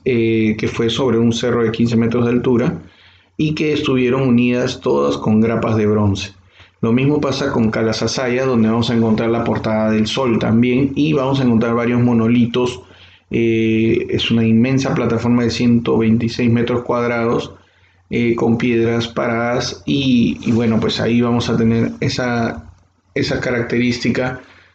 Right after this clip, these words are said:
de una entrada a lo que sería esta ciudad que le llamamos la Portada del Sol, como ustedes la pueden observar acá. Ahí se encontró este monolito Benet, que tiene más o menos unos cinco metros de altura. Eh, es una piedra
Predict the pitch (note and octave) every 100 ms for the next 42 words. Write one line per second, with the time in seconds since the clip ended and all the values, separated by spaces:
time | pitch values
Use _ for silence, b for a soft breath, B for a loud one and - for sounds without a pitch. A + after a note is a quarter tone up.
0 | B A#2+ A#2 B2 B2+ A#2+ B2+ B2 C3 B2
1 | A#2+ A#2 A2+ A#2 A#2 B2+ C3 B2 B2+ C#3+
2 | A#2+ A#2 A#2 A#2 A2+ A2 - - A#2 A#2
3 | B2+ C3+ C#3+ A#2+ - A#2+ A2 G#2+ B2 A#2
4 | A#2 - G#2 C2+ - - - B B B
5 | B B B2+ D3 G3 E3 C3 C3 C3+ C3+
6 | C#3+ A#2 A2+ A#2 C3 B2 A2+ A#2+ A#2 B2+
7 | - - - A#2 A2+ A2 B2 A#2 A#2+ A#2
8 | A#2 A#2 A#2 A2+ A#2 A#2 A2+ - B2 A#2
9 | A#2 A2+ B2 A2+ A2+ A2 A2 - A2 -
10 | A#2+ C#3+ - - B B B B B B
11 | B - B2 A#2 A2 G#2+ A2+ A#2+ A#2 B2+
12 | A#2+ A#2 A#2 A2+ A2+ A2 A2+ E2 - -